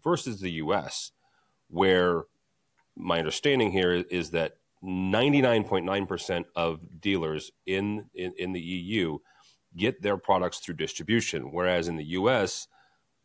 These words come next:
I'm gonna guess off the top of my head, it's, it's fifty fifty, maybe sixty forty. What does this move by Bit-, Midwich mean in that light, where they're now expanding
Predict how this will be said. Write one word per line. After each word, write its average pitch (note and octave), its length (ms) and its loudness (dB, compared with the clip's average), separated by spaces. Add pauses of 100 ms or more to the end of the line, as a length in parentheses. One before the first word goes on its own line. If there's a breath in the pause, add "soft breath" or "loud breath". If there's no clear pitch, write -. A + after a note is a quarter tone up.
(140)
I'm F2+ 120 0
gonna E2+ 180 0
guess E2 220 -2
off D#2+ 60 -4
the C#2+ 80 -8
top F2 140 -2
of - 60 -6
my D#2 100 -2
head, D#2+ 200 -2
it's, D#2+ 200 -8
it's - 160 -8
fifty E2 300 -6
fifty, - 360 -8
maybe D#2+ 220 -4
sixty D#2+ 360 -10
forty. C#2+ 460 -6 (800)
What F2+ 200 2
does D3+ 200 0
this G#2+ 380 0
move F#2+ 460 -2
by E2+ 160 0
Bit-, F2 260 -4
Midwich F2+ 480 -2
mean F#2 420 -2
in G#2 280 -2
that E2+ 260 -2
light, F2+ 380 -2
where F2 400 0 (360 soft breath)
they're F#2+ 160 0
now G#2+ 280 4
expanding F#2+ 800 -2